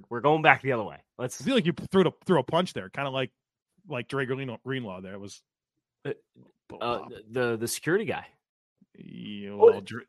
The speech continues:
Speaker 1: we, we should probably talk about that game
Speaker 2: Yeah.
Speaker 1: quickly. Um, it's one of the games we were different on this week. Naturally, we were different on two games and went one and one.
Speaker 2: Yeah.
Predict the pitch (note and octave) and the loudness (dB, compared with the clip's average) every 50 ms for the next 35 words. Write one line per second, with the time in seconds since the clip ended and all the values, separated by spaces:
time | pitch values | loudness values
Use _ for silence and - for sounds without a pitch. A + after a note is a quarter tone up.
0 | - - - _ F#3+ - _ _ F3 G3+ G#3+ G3+ - _ F#3+ G#3 - - C3+ C#3+ | -18 -20 -20 _ -20 -20 _ _ -10 -8 -8 -10 -10 _ -14 -14 -14 -14 -10 -8
1 | E3+ - F3 - F3+ F3 F3+ E3+ E3+ D#3+ D3+ D#3 C#3+ B2 C3+ B2 A#2+ B2 A#2 A#2+ | -6 -6 2 4 6 6 8 8 6 6 6 6 4 4 2 2 2 0 0 -2
2 | A#2+ - _ _ _ _ _ _ - A3+ G#3+ D#3 - - _ _ _ _ _ _ | -4 -8 _ _ _ _ _ _ 0 2 2 2 2 -2 _ _ _ _ _ _
3 | _ _ _ _ _ - C#3 C#3 - B2+ C3+ D#3 D#3 - - B2 C3 B2+ B2+ B2+ | _ _ _ _ _ -2 -2 0 0 -2 -4 -4 -6 -2 4 6 6 6 6 4
4 | C3 - _ _ _ _ _ _ _ _ _ _ _ _ _ _ D#3 E3 F3+ F#3 | -2 -10 _ _ _ _ _ _ _ _ _ _ _ _ _ _ 0 4 4 6
5 | E3+ F3 F3 E3+ - E3+ E3 D#3 C#3+ F3+ F#3+ - F#3+ D#3 C3+ C3+ C3 B2+ - - | 6 4 4 4 2 2 2 2 2 0 0 0 2 2 2 2 2 0 0 2
6 | C#3 E3+ G#3 - - - _ _ _ _ _ _ _ _ _ A2+ C3 C#3 C#3+ - | 2 2 2 0 -4 -16 _ _ _ _ _ _ _ _ _ 6 6 6 6 6
7 | - D3 C#3+ C#3+ C#3 C3 C3+ C3 B2+ B2+ A#2+ D3 C#3+ C#3+ D3 C3 B2 A2+ C3+ C#3+ | 4 4 4 4 4 2 2 2 2 2 2 2 2 2 2 2 2 2 0 0
8 | C3 C3 A#2+ B2+ A#2+ A2+ A2 A#2+ B2 G2 A2 B2 B2+ C3 C3 G#2 F#2+ G2 A#2+ C3+ | 2 2 2 2 0 -2 -2 -2 -2 0 0 0 0 0 0 -2 -2 -4 -6 -10
9 | - _ _ _ _ _ _ _ _ _ _ _ _ _ _ - - - - | -14 _ _ _ _ _ _ _ _ _ _ _ _ _ _ -12 -12 -12 -12